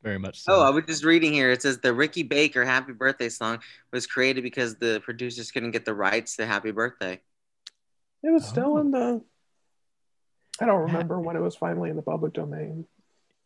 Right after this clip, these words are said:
Speaker 2: Bears
Speaker 1: That's
Speaker 2: many
Speaker 1: interesting.
Speaker 2: similarities to Disney and Pixar's Up.
Speaker 1: I did see that. <laughs>
Speaker 3: Heck yeah. I remember those, that, that being a thing on, like, Tumblr at the time.
Speaker 2: All
Speaker 3: This is
Speaker 2: right.
Speaker 3: very,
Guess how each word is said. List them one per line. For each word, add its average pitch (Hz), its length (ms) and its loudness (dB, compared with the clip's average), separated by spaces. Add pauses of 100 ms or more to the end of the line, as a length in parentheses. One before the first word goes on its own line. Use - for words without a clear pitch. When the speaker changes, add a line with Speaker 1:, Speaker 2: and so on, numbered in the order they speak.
(200)
Speaker 2:
Bears 156 380 6
Speaker 1:
That's 143 100 4
Speaker 2:
many 160 220 6
Speaker 1:
interesting. 208 260 0
Speaker 2:
similarities 151 640 6
to 147 160 2 (160)
Disney 131 400 6
and 120 120 -2
Pixar's 127 540 2 (140)
Up. 120 360 0 (360)
Speaker 1:
I 123 160 -2
did 123 280 4
see 113 280 -2
that. 107 280 2
<laughs> - 200 -4
Speaker 3:
Heck 415 340 8
yeah. 170 300 0 (760)
I 262 80 6
remember 226 460 6
those, 170 400 0
that, 180 180 4 (120)
that 160 160 2
being 151 200 -4
a 147 60 -6
thing 151 180 -4
on, 160 100 -4
like, 147 220 -6
Tumblr 151 360 -6
at 165 120 -8
the 165 60 -6
time. 160 260 -4
Speaker 2:
All - 80 -4
Speaker 3:
This - 100 -16 (360)
is 311 80 2
Speaker 2:
right. 220 60 2
Speaker 3:
very, 226 360 6